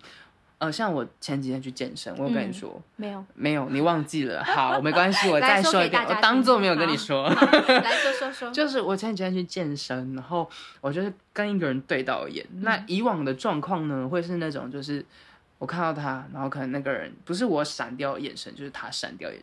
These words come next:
Speaker 1: 神。
Speaker 2: 嗯。
Speaker 1: 但是没想到他就对我就微笑点头一下这样子。
Speaker 2: 哇。
Speaker 1: 然后我就想说，“嗯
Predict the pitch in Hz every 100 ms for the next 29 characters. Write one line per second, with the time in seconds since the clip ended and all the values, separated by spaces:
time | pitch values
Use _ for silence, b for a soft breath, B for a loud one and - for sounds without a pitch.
0 | - 233 226 208 B B B - 294 285
1 | 185 185 196 160 180 180 175 170 165 127
2 | 151 156 131 127 - 151 - - - -
3 | - - - - 170 - _ 262 269 233
4 | 202 202 185 262 269 254 180 208 - -